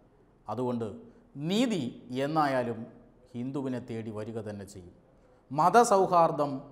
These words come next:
ഈ സമൂഹത്തിൽ നിലനിൽക്കണമെങ്കിൽ നീതിക്കനുസരിച്ച്, ഈ രാജ്യത്തെ കോടതി നിയമങ്ങൾക്കനുസരിച്ച് ഇവിടെ ജീവിക്കുക. ഇല്ലെങ്കിൽ മതം മാത്രമല്ല, ഈ രാഷ്ട്രവും ഈ രാഷ്ട്രത്തിൻ്റെ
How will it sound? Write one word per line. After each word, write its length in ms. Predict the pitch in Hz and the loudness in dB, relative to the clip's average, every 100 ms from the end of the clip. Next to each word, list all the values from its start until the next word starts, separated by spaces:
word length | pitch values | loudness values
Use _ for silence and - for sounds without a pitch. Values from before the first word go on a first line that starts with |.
| - | -10
ഈ 40 | 139 135 | -8 -6
സമൂഹത്തിൽ 520 | 127 135 147 139 131 120 113 | -4 -4 -4 -4 -4 -6 -6
നിലനിൽക്കണമെങ്കിൽ 840 | 123 147 156 151 139 123 113 110 101 - _ _ _ _ _ _ _ 127 147 | -4 -2 -2 -4 -6 -6 -8 -10 -12 -16 _ _ _ _ _ _ _ -8 -4
നീതിക്കനുസരിച്ച്, 960 | 180 214 233 220 160 139 127 110 - 98 - 120 | 0 0 0 0 -2 -4 -6 -8 -10 -14 -12 -6
ഈ 40 | 135 | -2
രാജ്യത്തെ 360 | 135 131 135 131 - | 0 -2 -6 -6 -8
കോടതി 360 | 123 139 151 147 151 - - - 120 | -2 -2 -2 -6 -8 -14 -20 -16 -6
നിയമങ്ങൾക്കനുസരിച്ച് 1120 | 127 147 156 151 143 127 117 107 107 104 113 104 - - _ 113 | -2 0 -2 -2 -4 -4 -6 -6 -10 -10 -12 -14 -16 -20 _ -10
ഇവിടെ 220 | 117 110 98 | -8 -8 -8
ജീവിക്കുക. 420 | 110 110 104 92 - _ _ 117 | -10 -10 -12 -16 -18 _ _ -8
ഇല്ലെങ്കിൽ 400 | 139 165 123 95 87 - - _ _ _ | -2 0 0 -8 -14 -20 -20 _ _ _
മതം 340 | 143 170 131 120 | 0 6 8 8
മാത്രമല്ല, 460 | 156 117 202 160 120 95 - - - 131 | 6 6 2 2 0 -6 -10 -20 -16 -2
ഈ 40 | 151 156 | 2 4
രാഷ്ട്രവും 520 | 160 156 180 156 135 139 - - _ 139 | 2 2 -2 -2 -2 -6 -12 -20 _ 0
ഈ 40 | 156 | 4
രാഷ്ട്രത്തിൻ്റെ 500 | 165 165 175 165 160 | 4 4 -4 -2 -2